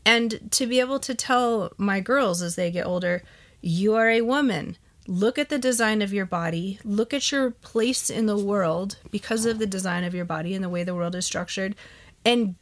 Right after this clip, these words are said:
guide your aspirations in the world accordingly." I don't know exactly what that looks like. And again, like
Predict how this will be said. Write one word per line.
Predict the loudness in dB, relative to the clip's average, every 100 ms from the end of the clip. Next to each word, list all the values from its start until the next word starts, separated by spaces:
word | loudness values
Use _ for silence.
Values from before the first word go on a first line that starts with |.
| 0
guide | 2 4 4 4
your | 2
aspirations | 4 4 2 -2 -4 -2 -2 -2 -2 0 0 0 -6 -16 -20 _ _
in | 4 4
the | 2
world | 2 2 2 0 -2 -4
accordingly." | -4 -2 -2 0 -4 -6 -10 -14 -20 -20 -20 0 4
I | 4
don't | 4 2 2
know | 4 2 0
exactly | 0 -2 0 -2
what | 0
that | -2 -2
looks | -2 -2
like. | -2 -2
And | 0
again, | 0 0 0
like | -2 -6